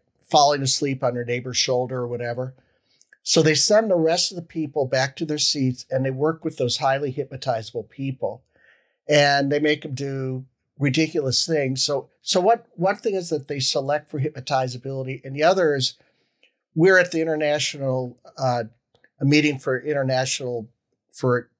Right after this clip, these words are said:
Society for Clinical Experimental Hypnosis, and we had some stage hypnotists from Las Vegas talk to us. And basically what they emphasized is they're, people want to be part of the act.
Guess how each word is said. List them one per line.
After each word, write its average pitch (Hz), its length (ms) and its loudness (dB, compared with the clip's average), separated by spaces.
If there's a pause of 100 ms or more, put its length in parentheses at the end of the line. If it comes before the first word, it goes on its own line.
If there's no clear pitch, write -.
(160)
Society 139 460 4
for 127 140 -10
Clinical 131 500 -2
Experimental 127 540 -4
Hypnosis, 127 720 -4 (600)
and 147 140 4
we 160 140 6
had 180 220 4
some 139 180 -2
stage 196 500 0
hypnotists 131 540 -4
from 131 360 0
Las 127 220 0
Vegas 147 480 0
talk 156 400 2
to 113 160 -2
us. 110 300 -4 (920)
And 147 220 6
basically 190 580 2
what 147 300 -2
they 185 300 2
emphasized 127 960 -2 (100)
is 123 480 -2 (1040)
they're, 151 380 4 (720)
people 196 340 2
want 160 220 4
to 151 40 -2
be 135 180 -4
part 151 360 0
of 135 120 -2
the 127 220 -8
act. 135 500 -2